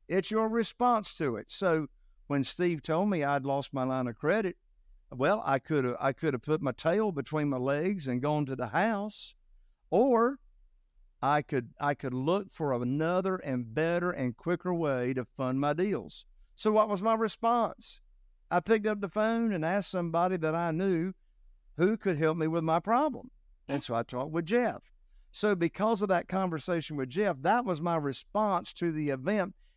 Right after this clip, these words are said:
And my outcome was a huge blessing in disguise. You see, I only had a million dollar line of credit at the bank when that event happened.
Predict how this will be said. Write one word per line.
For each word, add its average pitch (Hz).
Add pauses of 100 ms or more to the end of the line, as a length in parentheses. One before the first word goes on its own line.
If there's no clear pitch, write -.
And 196
my 170 (100)
outcome 202 (580)
was 151
a 127
huge 208
blessing 160
in 143
disguise. 101 (420)
You 196
see, 233
I 214
only 240
had 214
a 170
million 175
dollar 147
line 139
of 120
credit 202
at 143
the 120
bank 175 (440)
when 170
that 170
event 143
happened. 196